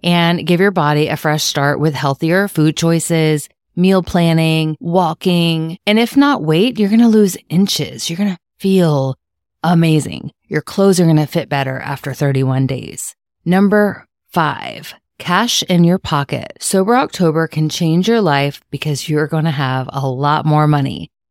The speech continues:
Now, if we break this down, how many bottles of wine per day do you have?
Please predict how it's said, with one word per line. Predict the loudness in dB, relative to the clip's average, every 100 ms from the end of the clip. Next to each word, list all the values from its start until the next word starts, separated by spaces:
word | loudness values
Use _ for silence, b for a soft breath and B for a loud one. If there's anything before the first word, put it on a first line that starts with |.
| _ -4
Now, | 0 0 -2
if | -2
we | -2
break | 0 -2 0
this | -4 -2
down, | 0 2 0 -2 -6
how | -6 0 2
many | 4 4 2
bottles | 0 0 2 0 0
of | -4 -2
wine | 0 0 0
per | -2
day | 0 0
do | 0
you | -2
have? | -4 -8 -12 -20